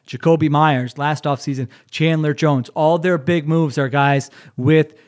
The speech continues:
Patriots ties. And then you have this, this report from Vic Tafur from The Athletic, had a line in his column, and he's covered the Raiders forever.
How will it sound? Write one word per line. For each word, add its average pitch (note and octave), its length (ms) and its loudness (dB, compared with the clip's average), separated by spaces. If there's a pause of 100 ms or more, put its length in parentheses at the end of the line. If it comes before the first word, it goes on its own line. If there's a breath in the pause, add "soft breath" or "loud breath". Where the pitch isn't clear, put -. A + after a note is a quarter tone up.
(200 soft breath)
Patriots D#3+ 600 -2
ties. B2+ 560 -2 (340)
And D3 160 -2
then F3 200 2
you F#3 80 2
have E3+ 260 2
this, C#3+ 320 -6
this C#3+ 240 -6
report D#3+ 460 0
from C3+ 180 -2 (260 loud breath)
Vic D#3+ 280 -2
Tafur E3 420 0
from D3 200 -4
The C#3+ 120 -2
Athletic, D3 480 -2
had C#3 140 -4
a C3 40 -2
line C#3+ 400 0 (200 loud breath)
in B2+ 80 -2
his C#3+ 160 -2
column, D3 340 0
and B2 100 -4
he's C#3 160 -4
covered C#3+ 280 -4
the C3 80 -6
Raiders C#3 320 -2
forever. C3+ 400 -4